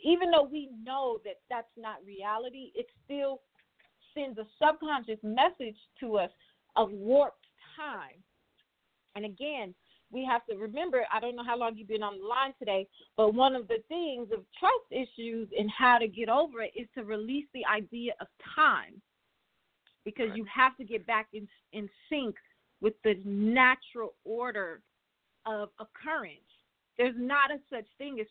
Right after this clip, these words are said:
Speaker 1: time. There's a natural order of occurrence. And so when we aren't in that current, literally, right, we are missing the opportunity because we're looking at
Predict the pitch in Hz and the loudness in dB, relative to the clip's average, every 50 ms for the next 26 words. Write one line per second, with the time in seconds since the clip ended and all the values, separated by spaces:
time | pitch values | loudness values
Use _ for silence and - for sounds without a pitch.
0 | _ - - - 320 302 269 226 196 185 170 196 208 202 202 208 196 202 214 220 | _ -16 -8 0 2 4 4 4 2 0 -2 -2 -2 -2 -2 -4 -4 -2 2 2
1 | 220 233 - - - 277 254 - - 214 214 214 202 202 - - - - 180 - | 2 2 2 2 0 0 0 2 4 4 4 6 4 2 0 0 -2 -4 -8 -12
2 | - - - - 302 285 240 160 - - _ _ - - - - - - _ _ | -12 -10 2 4 4 4 4 2 -2 -10 _ _ -20 -20 -20 -20 -20 -20 _ _
3 | - 208 214 - 254 226 214 208 208 208 202 233 247 247 214 - - 214 233 233 | -4 -4 0 4 4 6 6 4 2 0 0 -2 -2 -4 -4 -2 0 0 0 0
4 | 226 208 - _ _ _ _ _ _ _ - 277 285 262 247 233 208 - - _ | 0 -4 -8 _ _ _ _ _ _ _ -2 -2 -2 0 0 -2 -2 -4 -6 _
5 | - - 294 330 349 339 247 214 208 - _ 131 185 214 226 277 311 294 220 214 | -12 0 4 6 6 6 4 0 -6 -10 _ -14 -12 -10 -10 -8 -8 -8 -8 -8
6 | 202 180 180 185 202 269 - _ _ _ _ _ _ _ _ _ _ _ _ _ | -8 -8 -10 -12 -14 -18 -20 _ _ _ _ _ _ _ _ _ _ _ _ _
7 | _ _ _ _ _ _ _ _ _ 175 208 220 160 180 180 190 226 220 202 214 | _ _ _ _ _ _ _ _ _ 0 2 2 2 2 -2 -2 -4 -2 -2 -2
8 | 214 214 247 269 285 294 240 226 214 101 151 208 - 196 - - - 370 349 285 | -2 -2 -2 -4 -4 -8 -10 -10 -4 -2 -2 -2 -2 -6 -10 -8 -8 -6 -6 -6
9 | 220 233 196 220 214 - 254 226 202 214 220 214 214 214 247 269 269 - 240 214 | -6 -8 -10 -8 -4 -4 -2 -2 0 0 0 2 4 2 2 2 0 -2 -4 -2
10 | 208 208 202 | 0 0 -2